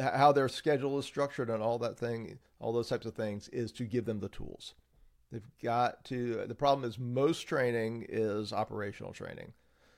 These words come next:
"Well, here's how you fill out Form X. Here's what you do to get the customer through this process. Here's how you fill out the T P S reports." And then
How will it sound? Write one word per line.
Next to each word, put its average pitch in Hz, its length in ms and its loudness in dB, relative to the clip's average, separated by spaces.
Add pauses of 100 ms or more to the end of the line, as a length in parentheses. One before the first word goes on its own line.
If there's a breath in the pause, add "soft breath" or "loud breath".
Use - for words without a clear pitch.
"Well, 131 240 2
here's 127 220 2
how 127 80 4
you 117 160 2
fill 113 260 0
out 113 240 2
Form 107 420 -2
X. 175 340 4
Here's 107 200 -4
what 110 180 -6
you 110 80 -6
do 107 260 -4
to 104 80 -6
get 104 220 -6
the 107 80 -10
customer 110 440 -4
through 113 220 -8
this 165 180 0
process. 123 760 0
Here's 98 200 -8 (520 soft breath)
how 104 60 -8
you 98 80 -6
fill 110 180 -2
out 104 140 -2
the 101 60 -10
T 135 160 -4
P 135 120 -4
S 135 200 2
reports." 113 480 -2 (160)
And 113 220 -8
then 110 440 0